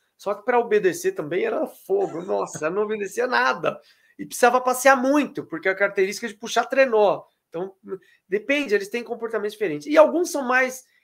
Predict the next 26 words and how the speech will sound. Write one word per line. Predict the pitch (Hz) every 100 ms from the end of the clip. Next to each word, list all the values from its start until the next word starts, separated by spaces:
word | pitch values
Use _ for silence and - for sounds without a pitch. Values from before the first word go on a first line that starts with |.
| _ _
independentes, | 190 208 214 170 170 156 147
assim, | - 143
não | 151
são | 170 190
tão | 190 196
apegados. | 190 185 139 131 - - _ _ _ _ _ -
Hoje, | 302 403 254 208
a |
tendência | 185 156 160 254 220 - 120 - _
das | - 123 -
pessoas | 117 - 233 185 - - _ _
que | 170
moram | 143 143
mais | 143 165
em | 151
apartamentos, | 147 156 151 160 165 147 147 143
ca-, | - 135
casas | 156 143 135
menores, | 143 156 233 170 131 _ _ _
são | - 214
de | 214 208
ter | 240
cães | 233 233 247 233
menores, | 277 269 208 160 120
raças | 147 185 208 202
pequenas, | - 220 185 151 123 -